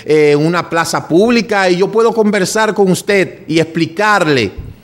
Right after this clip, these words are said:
explicarle eso que le han dicho, que esto es una secta, que esto es de loco, que no sé qué, que, mire, hasta para eso usted tiene que preguntarle. Cuando alguien le diga en,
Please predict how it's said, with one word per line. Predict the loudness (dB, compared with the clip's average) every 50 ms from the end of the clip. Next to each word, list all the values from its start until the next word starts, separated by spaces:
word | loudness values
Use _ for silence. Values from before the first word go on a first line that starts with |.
| _ _ _ _ -20 -14 -6 -4
explicarle | -4 -4 -2 -4 -4 -4 -2 0 0 0 0 2 0 0 0 0 2
eso | 4 4 4 4 4 2 0 0 0
que | 0 -2
le | 0 0 0
han | 2 2 2 2
dicho, | 2 2 0 0 0 0 0 0 0 -2 -8 -20 -20 -20 -12 -6
que | -4 -2
esto | -2 0 0
es | 0 2
una | 2 2 2 0
secta, | 0 0 0 2 2 2 0 -2 -4 -2 -2 -2 -2 -4 -8 -14 -8
que | -4 0 0 2 2 0
esto | 0 0 0 2 2 0 0 -4 -6 -4
es | -2 0
de | 2 2 2
loco, | 2 4 6 6 4 4 2 0 0 0 0 0 -4 -6 -4
que | -2 0 0
no | 2 0 0
sé | 0 -2 -2 -4
qué, | -4 -2 2 4 4 6 6 6 4 2 0 -4 -8 -6
que, | -4 -2 0 0
mire, | 0 0 0 0 -2
hasta | -2 -4 -2 -2 -4 -2
para | -2 -2 0 0 2
eso | 4 4 4 4 2 2 0
usted | 2 0 -2
tiene | -2 0 -2 0 0
que | -2 -2
preguntarle. | -2 0 0 0 0 0 0 0 0 2 2 0 0
Cuando | 0 0 0 0 0
alguien | 0 0 0 0
le | 0 0
diga | 0 2 0 0
en, | 0 -2